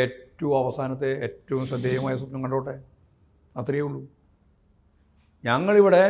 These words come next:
സ്ഥാനാർത്ഥി നിർണയം നടത്തിയത് ഇതൊരു വലിയ രാഷ്ട്രീയ പോരാട്ടമാണ്, പരമാവധി ജയിക്കാൻ സാധിക്കണം, അതിന് പറ്റുന്ന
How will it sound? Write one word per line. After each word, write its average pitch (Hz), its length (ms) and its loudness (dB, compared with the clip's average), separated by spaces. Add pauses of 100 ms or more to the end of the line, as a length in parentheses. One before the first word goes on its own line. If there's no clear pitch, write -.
(200)
സ്ഥാനാർത്ഥി 160 460 2
നിർണയം 147 300 -2
നടത്തിയത് 131 360 0 (180)
ഇതൊരു 135 300 -4
വലിയ 143 260 0 (360)
രാഷ്ട്രീയ 127 340 -2
പോരാട്ടമാണ്, 127 480 -2 (460)
പരമാവധി 139 600 -2
ജയിക്കാൻ 120 360 -4
സാധിക്കണം, 117 420 -4
അതിന് 131 200 -2
പറ്റുന്ന 131 260 -4